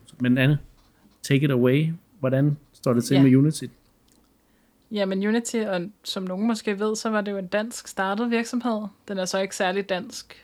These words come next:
Speaker 2: mere, kan man sige. Men
Speaker 1: Mm.
Speaker 2: det, det, well, anyway. Øhm, ja, men Unity, det er den her spilmotor,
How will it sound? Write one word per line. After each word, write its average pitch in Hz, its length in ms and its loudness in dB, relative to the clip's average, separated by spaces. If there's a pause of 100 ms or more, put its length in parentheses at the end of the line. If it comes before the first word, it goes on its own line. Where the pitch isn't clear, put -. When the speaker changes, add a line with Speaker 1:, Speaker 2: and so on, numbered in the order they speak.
(180)
Speaker 2:
mere, 196 420 -2 (140)
kan 196 120 -8
man 185 100 -6
sige. 190 240 -8
Men 185 140 0
Speaker 1:
Mm. - 40 4
Speaker 2:
det, - 140 -4 (160)
det, 196 80 -12
well, 202 180 0
anyway. 208 220 0 (640)
Øhm, 196 580 2 (400)
ja, 247 140 4
men 269 240 4
Unity, 277 260 0
det 233 100 0
er 214 140 0
den 214 160 -2
her 220 100 0
spilmotor, 208 800 -4